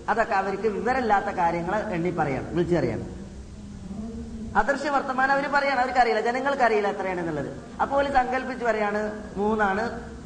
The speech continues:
നാലാമത്തേത് പട്ടി, അഞ്ചാണ് ആറാമത്തേത് പട്ടി. ഈ രണ്ട് അഭിപ്രായവും അല്ലാഹു സുബ്ഹാനഹു വ തആല ശരിപ്പെടുത്തിയില്ല എന്നർത്ഥം. അതുകൊണ്ടാണ് റജ്മം ബിൽ ഗൈബ് എന്ന് പറഞ്ഞത്. അത് അദൃശ്യത്തെക്കുറിച്ച് അവരുടെ വീമ്പളക്കലാണ്, അതുകൊണ്ട് അത് ശരിയല്ല.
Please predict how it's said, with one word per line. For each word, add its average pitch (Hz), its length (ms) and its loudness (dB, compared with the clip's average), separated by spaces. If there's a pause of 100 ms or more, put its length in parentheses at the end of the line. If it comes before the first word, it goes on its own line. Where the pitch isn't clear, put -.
(100)
നാലാമത്തേത് 185 600 2
പട്ടി, 202 480 -2
അഞ്ചാണ് 214 440 2
ആറാമത്തേത് 180 720 0
പട്ടി. 156 480 -4
ഈ 247 100 0
രണ്ട് 247 220 2
അഭിപ്രായവും 220 580 2
അല്ലാഹു 214 300 2
സുബ്ഹാനഹു 196 260 -2
വ - 20 -2
തആല 220 380 2 (280)
ശരിപ്പെടുത്തിയില്ല 220 680 2
എന്നർത്ഥം. 220 340 -2 (360)
അതുകൊണ്ടാണ് 214 460 2
റജ്മം 233 360 0
ബിൽ 226 160 2
ഗൈബ് 196 240 2
എന്ന് 185 120 0
പറഞ്ഞത്. 151 440 0
അത് 180 120 0
അദൃശ്യത്തെക്കുറിച്ച് 190 680 -2
അവരുടെ 180 200 -2
വീമ്പളക്കലാണ്, 165 840 0 (280)
അതുകൊണ്ട് 196 220 2
അത് 190 140 0
ശരിയല്ല. 151 400 2